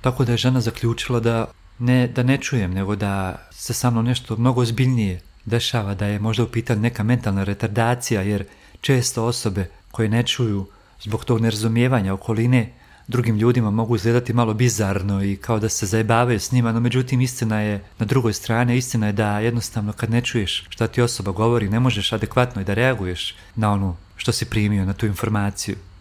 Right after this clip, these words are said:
Također jedna druga činjenica da je mnogo veća stigma nad ljudima koji ne čuju nego nad ljudima koji nose recimo naočare, jer to je postalo sasvim normalno. Ako nosiš naočare, niko te ne pita, "A jel ti to nosiš naočare?" A ako te vidi sa slušnim aparatom,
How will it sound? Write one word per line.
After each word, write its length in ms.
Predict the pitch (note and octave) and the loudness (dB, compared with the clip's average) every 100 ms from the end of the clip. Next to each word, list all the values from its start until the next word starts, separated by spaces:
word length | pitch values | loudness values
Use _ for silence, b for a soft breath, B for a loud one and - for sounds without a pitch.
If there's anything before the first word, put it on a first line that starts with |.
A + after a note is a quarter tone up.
| - - - - | -20 -20 -20 -12
Također 380 | - A#2+ C3 C3 | -4 2 2 2
jedna 120 | B2+ | 2
druga 240 | B2 B2+ A#2 | 2 2 0
činjenica 480 | - C3 A2+ G#2 A2+ | 2 2 2 0 0
da 80 | |
je 40 | A2 | 2
mnogo 220 | B2+ A#2 | 2 2
veća 260 | B2 B2+ G#2 | 0 0 -4
stigma 440 | - B2 G#2 F#2+ - - | -4 -2 -2 -4 -6 -8
nad 180 | A#2 G#2+ | -4 0
ljudima 360 | A2+ B2 B2 G#2 | 2 2 2 0
koji 200 | - A2+ | -2 2
ne 140 | B2+ | 2
čuju 280 | B2+ A#2+ G2+ | 0 -2 0
nego 220 | A#2 A#2+ | 0 0
nad 120 | G#2+ | -2
ljudima 340 | G#2+ A#2 A2 G2+ | 0 0 0 -2
koji 180 | - | 0
nose 260 | A2 A2+ A2+ | 0 0 0
recimo 300 | A2+ - A#2 | -2 0 2
naočare, 440 | A#2+ G2 - G2 | 2 0 -2 -2
jer 100 | G2 | -2
to 100 | G2 | -2
je 60 | A#2 | -2
postalo 420 | - A#2 - A2+ | 0 0 0 -2
sasvim 360 | G2+ A#2+ - A2+ | 0 -2 0 0
normalno. 480 | A2+ G2 F2 F2 F2+ B B | 0 0 -2 -4 -8 B B
Ako 220 | - - | -4 2
nosiš 320 | A#2+ - - | 2 0 -2
naočare, 380 | B2+ A#2 G#2 G#2+ | 0 0 0 -2
niko 240 | A2 B2 - | -2 -2 -2
te 120 | A2+ | 0
ne 120 | A#2 | 0
pita, 280 | A#2+ A2 A2+ | -2 -4 0
"A 40 | |
jel 160 | C3 A#2+ | 2 0
ti 120 | - | -2
to 120 | A#2 | -2
nosiš 300 | A2+ A2+ - | -2 -2 -2
naočare?" 420 | B2 G#2+ - G2+ | -2 -2 -2 -4
A 120 | A2 B2+ | 0 0
ako 160 | B2 | -2
te 120 | B2 | -2
vidi 180 | B2 B2 | 0 0
sa 120 | G#2+ | -2
slušnim 380 | G#2+ C3+ B2 A2+ | -4 -2 -2 -2
aparatom, 580 | G#2 A#2 A2 A#2+ B2 B2 | -2 -2 -2 -2 0 -2